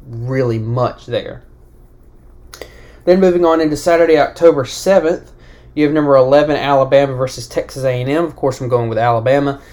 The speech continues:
Um, Texas A and M looks like they have a pretty decent team this year,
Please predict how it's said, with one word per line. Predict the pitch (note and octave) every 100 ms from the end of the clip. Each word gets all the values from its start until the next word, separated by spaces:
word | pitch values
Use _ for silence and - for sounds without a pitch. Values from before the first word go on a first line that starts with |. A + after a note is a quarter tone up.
| - -
Um, | - C#3+ C3+ A#2+ A2+ - - -
Texas | G3 A3 A#3+ A#3
A | A3 G3+
and | G3+
M | G3 F3
looks | G3 -
like | F#3+ F3
they | D#3+
have | E3+ E3+
a | D#3
pretty | - - F3 F3+
decent | C3 C#3+ E3 F#3 F3+
team | F3+ F3+ F#3+
this | F3+ F3 -
year, | F#3+ F#3+ F#3